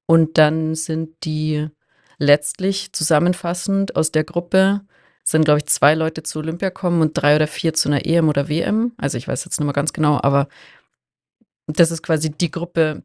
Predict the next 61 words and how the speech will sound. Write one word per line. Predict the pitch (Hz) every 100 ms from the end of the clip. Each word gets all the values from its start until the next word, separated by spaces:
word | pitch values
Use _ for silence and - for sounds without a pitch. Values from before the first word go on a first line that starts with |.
| -
die |
ich | 165
mitbegleitet | 170 165 - 156 143 139 151 -
hab. | 135 -
Und | 147 147
dann | 147 147 151 151
bin | 151 151
ich | 147 -
zuerst | - - 139 151
mal | 165
so | 147 156
bei | 147 135
so | - - - - -
nationalen | - 180 190 170 165
Wettkämpfen | 165 - 160 -
gewesen, | 156 160
ob | 151
das | -
jetzt | 147 -
eine | 147
deutsche | 143 143
Meisterschaft | 147 170 - -
war | 151
oder | 147 147
Jahrgangsmeisterschaft | 147 143 147 151 151 143 - - 147 -
oder | - -
irgendwas | - 147 - 165
Mannschaftsmäßiges. | 160 160 - 156 156 - 156 160 - - - - - _ _
Da | - 151
bin | 160
ich | 156
so | 156
rein | 143 139 196 277 _ _ _ _ _ _ _
und | 175 170 170 170 - -
immer | 190 196
so | 156 156
ein | 156
Level | 160 147 147
höher. | 151 214 226
Dann | 170
haben | 170 165
wir |
die | 156 156
erste | - - 165
zweitausendzwölf | - 156 165 160 - 160 160
gehabt, | 170 -
die | 165
sich | 160 160 -
für | - 160
Olympia | 156 170 -
qualifiziert | - 170 185 185 - 196
hat. | 202 196
Das | 160
war | -
für | 156 -
London, | 151 175 196 185
das | 165
war | 165
sehr | 160 160
überraschend | 151 160 165 - 185
damals. | 175 180 185 -